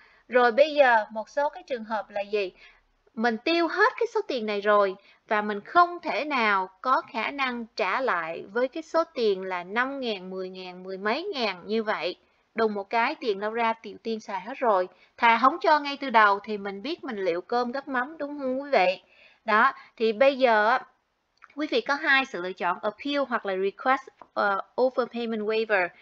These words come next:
Đó, đây là cái ví dụ của thủ phủ Washington D C. À, một số tiểu bang là người ta không có cái waiver này quý vị nha. À, ví dụ như Texas,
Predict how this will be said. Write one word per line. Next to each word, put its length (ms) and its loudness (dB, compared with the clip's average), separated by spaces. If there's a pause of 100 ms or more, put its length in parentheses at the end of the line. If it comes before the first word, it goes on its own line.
(240)
Đó, 240 -4
đây 240 4
là 180 2
cái 380 -4 (120)
ví 220 -2
dụ 180 2
của 500 -4
thủ 120 -8
phủ 300 -4
Washington 560 -2
D 280 -8
C. 180 -2 (240)
À, 180 -4
một 200 -4
số 200 2
tiểu 120 -8
bang 260 2
là 60 -4
người 120 -6
ta 120 -6
không 300 -2
có 220 0
cái 140 -10
waiver 460 0
này 200 -6
quý 120 -10
vị 100 -8
nha. 280 -2 (260)
À, 80 -14
ví 160 -2
dụ 100 2
như 180 0
Texas, 500 0